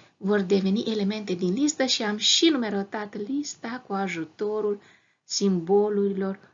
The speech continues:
romane. Unu roman, doi roman, trei roman, etcetera. Edităm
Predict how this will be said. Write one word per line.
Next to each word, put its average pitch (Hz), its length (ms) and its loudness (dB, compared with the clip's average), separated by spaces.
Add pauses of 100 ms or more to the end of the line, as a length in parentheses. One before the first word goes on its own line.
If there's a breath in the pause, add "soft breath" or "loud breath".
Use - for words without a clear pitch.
(160)
romane. 175 720 -4
Unu 190 260 -2
roman, 202 760 -4 (300 loud breath)
doi 208 260 2
roman, 190 600 -2 (300)
trei 190 340 -2
roman, 180 760 -6 (640)
etcetera. 185 1000 -8 (4000)
Edităm 240 840 2